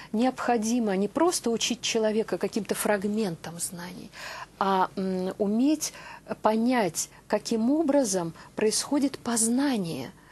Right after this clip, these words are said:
И если это знает учитель хотя бы в общих чертах, он правильно выстраивает процесс образования. И, э, в этом аспекте,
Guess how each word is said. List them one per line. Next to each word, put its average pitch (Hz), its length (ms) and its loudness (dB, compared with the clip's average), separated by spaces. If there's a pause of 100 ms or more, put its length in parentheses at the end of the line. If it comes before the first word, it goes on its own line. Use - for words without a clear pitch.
(380)
И 226 40 2
если 254 400 2
это 233 200 2
знает 208 380 0
учитель 190 380 -2
хотя 190 300 -2
бы 185 120 -4
в 190 60 0
общих 180 300 -2
чертах, - 600 -2
он 190 160 -2
правильно 196 720 0 (220)
выстраивает 185 800 2
процесс - 440 -4
образования. 180 680 -2 (960)
И, 220 360 0
э, 208 200 4
в 208 40 0
этом 233 260 0
аспекте, 220 640 0